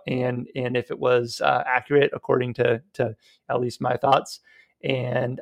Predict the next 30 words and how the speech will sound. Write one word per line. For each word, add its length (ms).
uh, 400
yeah, 120
would 120
love 160
to 60
hear 160
your 180
thoughts. 340
I'm 80
gonna 140
continue 460
to 360
mess 280
around 260
with 120
this. 360
Uh, 140
let 120
me 100
know 120
if 140
you 80
agree 380
with 200
these 340
top 320
five 360
and 280
the 80
couple 380